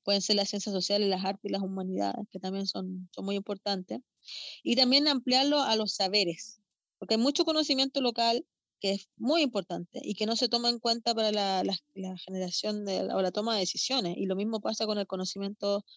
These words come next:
de los pueblos originarios. Entonces, si es que logramos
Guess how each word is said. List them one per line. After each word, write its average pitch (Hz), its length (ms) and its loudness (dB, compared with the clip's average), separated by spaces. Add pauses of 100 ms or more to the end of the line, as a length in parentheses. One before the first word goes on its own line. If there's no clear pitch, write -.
(260)
de 208 140 4
los 202 100 2
pueblos 208 380 2
originarios. 180 560 -2 (520)
Entonces, 226 460 2
si 247 80 2
es 226 80 0
que 226 140 2
logramos 208 500 2